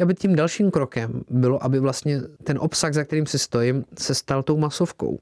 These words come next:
Já si to opravdu strašně moc přeju. Aby prostě jsme se vrátili jako k trošku jinému vnímání. Já nedám příklad, jo. Když tehdy šlo do kin Beautiful Mind s Russell Crowem, film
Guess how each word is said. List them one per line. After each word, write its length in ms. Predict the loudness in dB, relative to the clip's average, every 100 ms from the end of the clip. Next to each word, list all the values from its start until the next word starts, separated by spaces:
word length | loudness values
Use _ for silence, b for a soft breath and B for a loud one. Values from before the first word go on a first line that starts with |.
| -6
Já 60 | -4
si 80 |
to 100 | -2 0
opravdu 240 | 2 0
strašně 420 | 0 -4 -4 -2
moc 220 | 0 -2
přeju. 440 | -4 -8 -6 -6 -10 B B B B -4
Aby 220 | 0 0
prostě 340 | 0 0 0
jsme 220 | 0 -2
se 140 | 0 0
vrátili 480 | -2 -2 -2 -2 -2 -8 -10 -6
jako 260 | -4 0
k 60 | 0
trošku 320 | 0 -2 2
jinému 320 | 2 4 2
vnímání. 480 | 2 2 0 0 0
Já 140 | 0 -4 -4
nedám 220 | -2 0
příklad, 440 | -2 -6 -4 -4 -4
jo. 100 | -8 -10 B -6
Když 200 | -4 -2
tehdy 380 | 0 2 0 -2 B B B B
šlo 560 | -8 -2 0 2 0 -2 -6
do 260 | 0 0 0
kin 600 | 0 0 0 0 0 -4 -8 -2
Beautiful 400 | 0 0 -2 0
Mind 580 | 0 0 0 0 -2 -6
s 40 | -2
Russell 320 | -2 0 -4
Crowem, 540 | -2 0 0 0 -2 -4
film 380 | -2 0 2 0